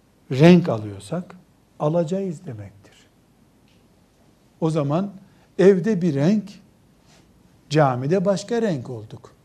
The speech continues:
Halbuki Kur'an bizi sıbgatallah, kendi rengine boyamalıydı.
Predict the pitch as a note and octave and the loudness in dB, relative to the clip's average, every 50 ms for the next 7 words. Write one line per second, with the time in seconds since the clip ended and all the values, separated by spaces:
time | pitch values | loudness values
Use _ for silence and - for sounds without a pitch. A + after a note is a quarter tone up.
0 | _ _ _ _ _ _ - - _ _ _ _ - C#3+ C3+ C#3 C#3+ D3 C#3+ F3 | _ _ _ _ _ _ -20 -20 _ _ _ _ -6 -4 -4 -4 -4 -6 -6 -6
1 | D3+ - - D3 D#3 C#3+ D3 D#3 D3 C#3 C3 C3+ A#2+ A2+ D3+ F3 F#3 - - - | -8 -6 -6 -6 -4 -2 -2 -2 -2 -4 -6 -8 -6 -6 -6 -6 -6 -10 -18 -20
2 | - _ _ _ _ _ _ _ _ _ _ _ _ - - - - E3 D3 C3+ | -20 _ _ _ _ _ _ _ _ _ _ _ _ -20 -6 -2 0 0 0 0
3 | B2+ C3+ C3 B2+ - B2+ A#2+ A#2 A2+ A#2 A#2 A#2 G#2+ G2 - - - - _ _ | -2 -4 -4 -4 -4 -6 -6 -6 -4 -4 -4 -4 -4 -6 -10 -12 -14 -18 _ _
4 | _ _ _ _ _ _ _ _ _ - - D3 C3+ C3+ C3+ C#3+ F3+ D#3 C3+ C3+ | _ _ _ _ _ _ _ _ _ -8 -6 -4 -4 -4 -2 0 0 0 0 -4
5 | B2+ C3 B2+ A#2+ B2+ C3 C3 A#2 G#2+ A#2 A2 G#2+ G#2 G2 G#2 F#2+ F#2 - - | -6 -8 -8 -8 -8 -8 -10 -10 -12 -12 -14 -14 -14 -14 -14 -16 -18 -20 -20